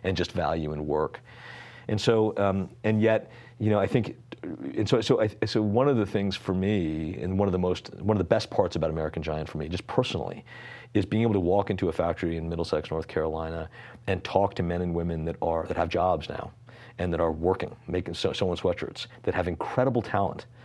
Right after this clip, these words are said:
right? Um, uh, and being able to just be a part of that and, and talk to women that have been sewing for thirty years and, and walking me through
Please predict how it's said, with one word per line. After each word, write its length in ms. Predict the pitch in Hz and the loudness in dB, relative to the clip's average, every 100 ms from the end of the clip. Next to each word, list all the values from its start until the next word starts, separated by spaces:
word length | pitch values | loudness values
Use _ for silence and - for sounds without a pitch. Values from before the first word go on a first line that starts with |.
| - - | -20 -8
right? 240 | 90 90 87 - - - - | -2 -2 -2 -10 -18 -20 -8
Um, 420 | - 87 85 82 - - - | -2 0 -2 -6 -12 -20 -4
uh, 200 | 101 90 - - | 0 0 0 -2
and 240 | 95 92 - - - | -2 -2 -6 -6 0
being 160 | 127 | 2
able 160 | 135 104 | 4 2
to 80 | 85 - | -2 -4
just 200 | - 135 | -4 -2
be 100 | - | 2
a 60 | 123 | 2
part 220 | - 110 | 4 2
of 60 | - | 2
that 160 | - - - - | -2 -6 -20 -8
and, 260 | 98 92 90 | -4 -2 -2
and 160 | 92 87 | -4 -2
talk 260 | - 110 - | 2 2 2
to 80 | 90 | -2
women 260 | 98 107 | 0 0
that 80 | 85 | -2
have 80 | 85 | -2
been 100 | 87 | -2
sewing 240 | 92 98 | -2 -2
for 100 | 95 | -4
thirty 260 | - 92 90 | -2 0 0
years 320 | 87 92 92 | 0 0 -2
and, 140 | 80 | -4
and 220 | 82 85 82 | -4 -4 2
walking 420 | 104 107 95 90 | 2 2 0 0
me 160 | 107 127 | 0 -2
through 600 | - 87 80 80 - | -2 -2 0 -2 -4